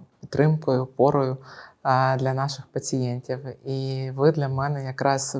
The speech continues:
взірець тієї жінки, на яку дивишся і розумієш, що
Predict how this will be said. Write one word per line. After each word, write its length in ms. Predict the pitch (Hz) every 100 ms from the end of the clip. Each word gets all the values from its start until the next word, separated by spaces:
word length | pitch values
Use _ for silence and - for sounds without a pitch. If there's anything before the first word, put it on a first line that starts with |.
| 127
взірець 520 | 135 147 139 127 127
тієї 420 | - 135 127 131
жінки, 580 | 131 131 165 208 - 151 - - -
на 140 | 143 156
яку 200 | 151 160
дивишся 580 | 156 196 196 - 156 143
і 180 | -
розумієш, 600 | 156 151 147 156 175 175
що 520 | 156 - 160 143 135